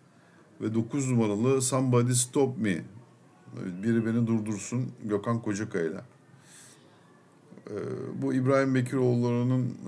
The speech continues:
antrenöründe olan safkanlarda iyi işler yapıyor. Bunu da hatırlatırım size.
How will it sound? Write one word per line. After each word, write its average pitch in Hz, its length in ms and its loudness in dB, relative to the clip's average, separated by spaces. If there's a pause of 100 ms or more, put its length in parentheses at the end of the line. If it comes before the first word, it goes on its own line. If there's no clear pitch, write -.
(100)
antrenöründe 113 580 -2
olan 107 200 0
safkanlarda 101 760 0 (180)
iyi 127 80 0
işler 107 320 2
yapıyor. 90 300 -6
Bunu 101 120 -2
da 110 60 -2
hatırlatırım 101 560 -2
size. 95 400 -6